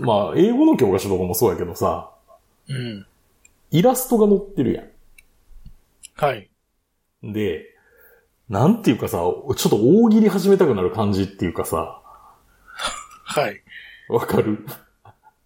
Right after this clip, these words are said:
Speaker 2: まあまあまあ、まあ、何を言わんとしてるか、なんとなく。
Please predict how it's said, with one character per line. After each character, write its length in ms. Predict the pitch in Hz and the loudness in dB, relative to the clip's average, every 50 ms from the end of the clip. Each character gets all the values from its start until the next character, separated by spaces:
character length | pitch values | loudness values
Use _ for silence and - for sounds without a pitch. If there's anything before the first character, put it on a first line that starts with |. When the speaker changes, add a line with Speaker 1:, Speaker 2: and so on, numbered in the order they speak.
| _ _ _ _ _ _ _ _ | _ _ _ _ _ _ _ _
Speaker 2:
ま 300 | 143 143 135 123 120 113 | -16 -12 -8 -6 -6 -6
あ 80 | 107 107 | -8 -10
ま 80 | 110 110 | -12 -14
あ 60 | 110 | -14
ま 120 | 110 113 113 113 117 123 123 | -14 -16 -16 -16 -16 -16 -14
あ、 40 | 123 | -10
ま 220 | 131 131 127 123 | -6 -4 -4 -4
あ、 60 | 117 113 | -4 -6
何 400 | 120 127 131 131 135 143 139 143 | -4 0 2 2 2 2 4 4
を 60 | 143 | 4
言 120 | 151 156 160 | 2 2 0
わ 100 | 160 156 | -2 -2
ん 60 | 147 | -4
と 100 | - 117 | -4 -8
し 80 | - | -10
て 80 | - 117 | -10 -10
る 80 | 113 113 | -10 -10
か、 160 | 107 101 95 | -10 -10 -10
な 120 | 107 104 | -10 -12
ん 60 | 107 | -12
と 100 | - - | -10 -10
な 100 | 104 104 | -10 -10
く。 160 | - - 92 | -12 -14 -20